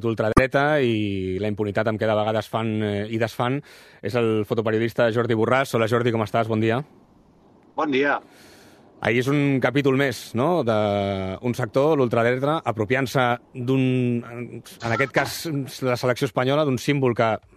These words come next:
Speaker 1: en qualsevol altre país democràtic hauria de ser un símbol de, de l'Estat, eh, però que se l'apropia un col·lectiu i l'utilitza, doncs, per enviar segons,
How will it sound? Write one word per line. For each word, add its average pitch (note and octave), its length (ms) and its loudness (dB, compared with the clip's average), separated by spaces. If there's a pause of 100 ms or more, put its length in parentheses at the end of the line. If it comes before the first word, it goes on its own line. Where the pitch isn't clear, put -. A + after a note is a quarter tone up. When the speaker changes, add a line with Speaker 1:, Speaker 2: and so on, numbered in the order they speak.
(160)
Speaker 1:
en A2 160 -8
qualsevol A2+ 460 -2
altre A#2 340 -2
país A#2 240 -2
democràtic A2+ 480 -2
hauria A2 160 0
de G2+ 60 -4
ser A2 80 -8
un G2 80 -10
símbol A2+ 260 -6
de, G#2 120 0 (100)
de G2+ 100 -4
l'Estat, - 480 -4
eh, G#2 380 -2
però A2 160 -2
que - 80 -6
se A#2 80 0
l'apropia G#2+ 340 -2
un B2 80 0
col·lectiu B2+ 460 0 (100)
i A#2 80 -2
l'utilitza, G#2+ 540 -2 (420)
doncs, G#2+ 160 -4
per G2+ 160 -2
enviar G2 240 0
segons, G#2 320 -4